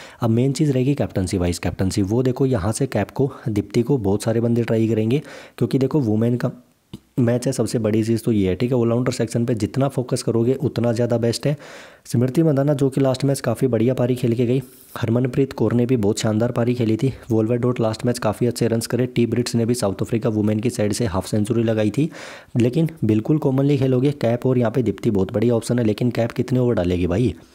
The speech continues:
श्योर नहीं है, क्योंकि देखो लास्ट मैच भी इन्होंने चार कंप्लीट नहीं डाले थे, क्योंकि साउथ अफ्रीका के पास में लगभग आठ से नौ गेंदबाजी ऑप्शन है, ठीक है। किसी के ओवर ज़रूर कट होंगे, but ऊपर बैटिंग कर रही है वो प्लस पॉइंट है। हो सकता है गेंदबाजी में कुछ खास ना करे, लेकिन भाई बल्लेबाजी में क्या पता रन्स मार दे,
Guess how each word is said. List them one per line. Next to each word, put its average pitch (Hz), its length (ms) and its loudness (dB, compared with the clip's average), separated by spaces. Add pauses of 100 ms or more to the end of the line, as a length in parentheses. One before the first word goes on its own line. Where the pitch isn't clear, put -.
(240)
श्योर 120 280 0
नहीं 107 180 2
है, 98 80 0
क्योंकि 110 240 -2
देखो 139 200 -2
लास्ट 104 240 0
मैच 113 180 0
भी 117 80 0
इन्होंने 113 240 0
चार 101 280 -4
कंप्लीट 107 380 -2
नहीं 120 280 0
डाले 92 220 0
थे, 87 160 -2
क्योंकि - 540 -4
साउथ 110 240 -2
अफ्रीका 123 320 0
के 127 120 -2
पास 110 260 -6
में 143 100 2
लगभग 107 340 0
आठ 98 160 0
से 123 140 -4
नौ 113 180 2
गेंदबाजी 104 420 0
ऑप्शन 90 340 -2
है, 104 60 -2
ठीक 135 140 -2
है। 165 80 0
किसी 117 320 0
के 120 60 0
ओवर 117 220 2
ज़रूर 98 320 0
कट 117 200 -2
होंगे, 117 160 0
but 139 180 -2
ऊपर 135 280 -2
बैटिंग 135 320 0
कर 127 100 0
रही 117 120 2
है 139 80 2
वो 107 180 0
प्लस 98 240 -2
पॉइंट 87 300 -2
है। 82 80 -2 (340)
हो 117 120 2
सकता 147 240 0
है 135 60 0
गेंदबाजी 123 400 2
में 139 100 2
कुछ 139 180 -2 (120)
खास 113 300 -4
ना 104 200 2
करे, 127 200 0
लेकिन 117 340 0
भाई 95 280 0
बल्लेबाजी 101 500 0
में 113 140 0
क्या 92 160 -2
पता 101 240 -2
रन्स 110 260 0
मार 117 180 2
दे, 117 160 -2